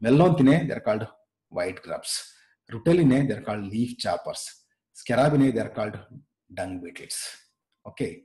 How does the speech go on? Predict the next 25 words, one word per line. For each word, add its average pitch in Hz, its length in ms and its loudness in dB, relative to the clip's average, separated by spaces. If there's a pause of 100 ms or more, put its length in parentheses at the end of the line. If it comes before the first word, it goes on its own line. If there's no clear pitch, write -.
so 98 260 -18
there 95 140 -12
are 95 80 -10
a - 20 -12
number 98 220 -12
of 104 100 -8
subfamilies. 82 600 -12 (100)
So 139 240 2
don't 147 180 6
worry 143 140 6
about 135 200 6
the 131 220 4 (400)
recogni-, 113 400 0 (100)
no, 113 140 -2
identification 120 600 0
feature 113 220 -4
of 101 140 -6
these 107 300 -6
subfamilies. 104 560 -4
We'll 104 100 -4
be 104 120 -6
talking 104 340 -6
about 104 220 -6
only 104 260 -8
the 156 260 0